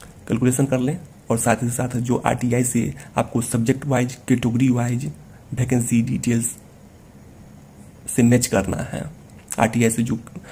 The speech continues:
प्राप्त data है उसे match कर लें। अब यह है कि भाई साहब, जब result sheet के according दिया गया है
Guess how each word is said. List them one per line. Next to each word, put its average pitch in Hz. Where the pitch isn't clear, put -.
प्राप्त 117
data 117
है 143
उसे 123
match 117
कर 127
लें। 139
अब 143
यह 143
है 143
कि 143
भाई 120
साहब, 127
जब 127
result 131
sheet 147
के 131
according 123
दिया 117
गया -
है 147